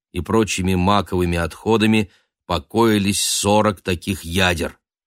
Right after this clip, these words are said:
Ящики, изготовленные из крепкой древесины манго, надёжно сберегали свой груз все три-четыре недели,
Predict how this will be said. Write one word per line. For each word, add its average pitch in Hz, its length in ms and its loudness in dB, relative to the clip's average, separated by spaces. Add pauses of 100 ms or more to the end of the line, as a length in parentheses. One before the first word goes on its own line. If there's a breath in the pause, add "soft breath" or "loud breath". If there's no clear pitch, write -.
(960)
Ящики, 95 680 -2
изготовленные 95 720 0
из 90 120 -2
крепкой 98 460 -2
древесины 92 640 -2
манго, 95 600 2 (340)
надёжно 98 640 2
сберегали 98 640 0
свой 87 340 -2
груз 90 420 -2
все - 360 -2
три-четыре 90 640 -6
недели, 107 640 0